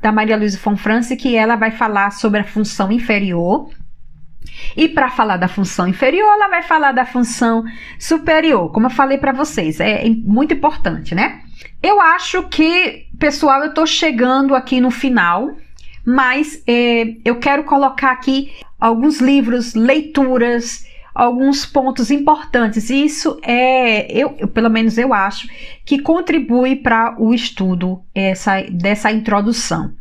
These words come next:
tá? Também com a descrição do vídeo, eu vou colocar links todos de, de coisas importantes, de vídeos que já tem aqui no canal. Agora vamos lá concluir aqui a nossa introdução.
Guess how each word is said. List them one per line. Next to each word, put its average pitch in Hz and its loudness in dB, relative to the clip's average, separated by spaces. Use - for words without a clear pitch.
tá? 277 -2
Também 269 2
com 254 2
a 214 2
descrição 226 -2
do 180 -2
vídeo, 208 0
eu 190 -2
vou 214 0
colocar 214 0
links 247 0
todos 262 0
de, 208 0
de 220 2
coisas 240 -2
importantes, 233 0
de 226 0
vídeos 214 -2
que 254 0
já 240 2
tem 233 0
aqui 214 0
no 220 2
canal. 220 0
Agora 214 2
vamos 233 -2
lá 214 0
concluir 233 2
aqui 220 -2
a 214 0
nossa 208 0
introdução. 202 0